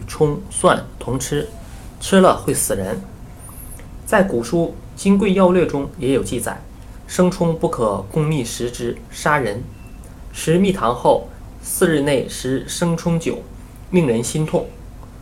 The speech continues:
《饮膳正要》中也有“生葱不可与蜜同食”的说法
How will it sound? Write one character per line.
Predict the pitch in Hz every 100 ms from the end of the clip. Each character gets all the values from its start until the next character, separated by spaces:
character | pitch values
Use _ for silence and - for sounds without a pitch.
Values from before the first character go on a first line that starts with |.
| - - -
《饮 | - 147 135
膳 | - 185
正 | 160 180
要》 | 190 143
中 | 139 135 131
也 | 143
有 | 135 98 - - - - - -
“生 | - 190 190
葱 | 190 185
不 | 190
可 | 185 147
与 | 127
蜜 | 113 156 127
同 | - 135
食” | 127
的 | 113
说 | 104 123
法 | 120 -